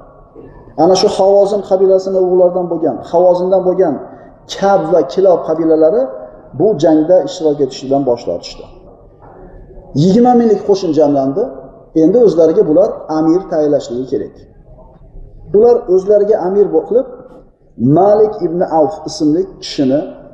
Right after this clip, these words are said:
boshliq qilishdi. Bu odamni yoshi yigirma to'rt edi. Yigirma to'rtga kelgan yigit yigirma ming, yigirma minglik askarni boshqarishlikka amir qilib tayinlandi.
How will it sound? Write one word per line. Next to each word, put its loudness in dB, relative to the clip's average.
boshliq -2
qilishdi. -14
Bu 0
odamni 0
yoshi 0
yigirma 0
to'rt -2
edi. -6
Yigirma 2
to'rtga 2
kelgan -2
yigit -2
yigirma 2
ming, 2
yigirma 0
minglik 2
askarni 0
boshqarishlikka -2
amir 2
qilib -2
tayinlandi. 0